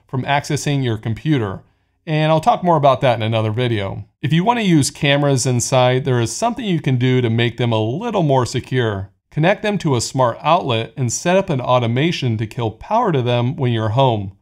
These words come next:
That adds a level of privacy. If you're still not convinced and worried that the government is using your smart home devices to spy on you, let's talk about that. First,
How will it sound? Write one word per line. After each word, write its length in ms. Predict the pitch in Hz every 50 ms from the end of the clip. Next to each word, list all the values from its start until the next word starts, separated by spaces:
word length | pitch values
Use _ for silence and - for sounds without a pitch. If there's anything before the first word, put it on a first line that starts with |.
| _ _
That 220 | - 135 139 - 208
adds 280 | 185 180 180 180 156
a 60 | 139
level 540 | 123 117 110 110 113 123 135 135 123 120 117
of 120 | 113 - -
privacy. 640 | - 143 135 123 110 107 - - 113 101 98 95 - _ _ _
If 120 | 131 -
you're 180 | 147 151 160 170
still 260 | 165 - - 151 143
not 200 | 139 120 120 120
convinced 600 | - 123 117 110 120 120 117 117 123 127 - - -
and 280 | 120 113 104 101 104
worried 380 | 113 139 143 135 135 131 135 131
that 120 | 127 104
the 100 | - 107
government 680 | 104 104 107 147 151 151 151 156 147 147 147 147 - -
is 160 | 131 113 113
using 280 | 123 120 113 113 120 110
your 140 | 107 104
smart 340 | - - - - 147 156 151
home 140 | 139 151 151
devices 600 | 147 139 135 143 139 139 - - 147 139 135 127
to 100 | - 151
spy 400 | 139 - - - 147 143 143 139
on 140 | 123 113 110
you, 340 | 113 110 107 107 107 110 110 - _ _ _ _ _ _ _ _ _ _ -
let's 180 | 247 214 -
talk 220 | - 165 135 113 117
about 240 | 107 107 107 101
that. 300 | - 107 95 95 - - _ _ _ _ _ _
First, 460 | - 127 120 113 107 107 - -